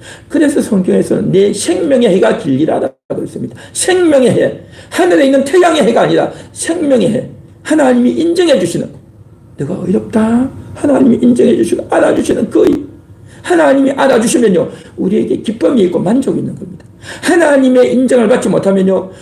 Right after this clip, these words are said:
늘 불안한 가운데, 스트레스 가운데,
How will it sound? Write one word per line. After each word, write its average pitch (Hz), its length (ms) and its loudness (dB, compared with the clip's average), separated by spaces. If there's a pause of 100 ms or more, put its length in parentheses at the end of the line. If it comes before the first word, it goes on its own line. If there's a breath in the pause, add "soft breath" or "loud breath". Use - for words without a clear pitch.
(140 loud breath)
늘 202 300 2
불안한 220 400 0
가운데, 190 760 0
스트레스 - 460 -2
가운데, - 760 -2